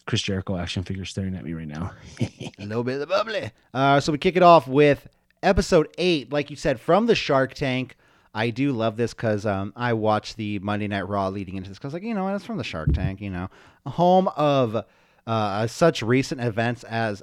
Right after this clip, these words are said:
Speaker 2: T L C, uh, twenty eighteen, uh,
Speaker 1: Mm-hmm.
Speaker 2: Extreme Rules twenty seventeen.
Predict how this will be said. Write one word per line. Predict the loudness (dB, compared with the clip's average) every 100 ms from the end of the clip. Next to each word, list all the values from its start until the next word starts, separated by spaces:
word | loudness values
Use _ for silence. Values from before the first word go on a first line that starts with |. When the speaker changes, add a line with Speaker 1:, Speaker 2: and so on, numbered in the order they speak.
| -14
Speaker 2:
T | -6 2
L | 4 2
C, | 0 -4 -2 -4 -6 _ _ _ -6
uh, | -4 -4
twenty | -4 -2 0 -2
eighteen, | -6 -8 -4 -4 -6 _ _ -4
uh, | 0 0 0
Speaker 1:
Mm-hmm. |
Speaker 2:
Extreme | -2 -2 -2 0 0
Rules | 0 -2 -6
twenty | -4 -2 -2
seventeen. | -2 -2 -2 -2 0 0 0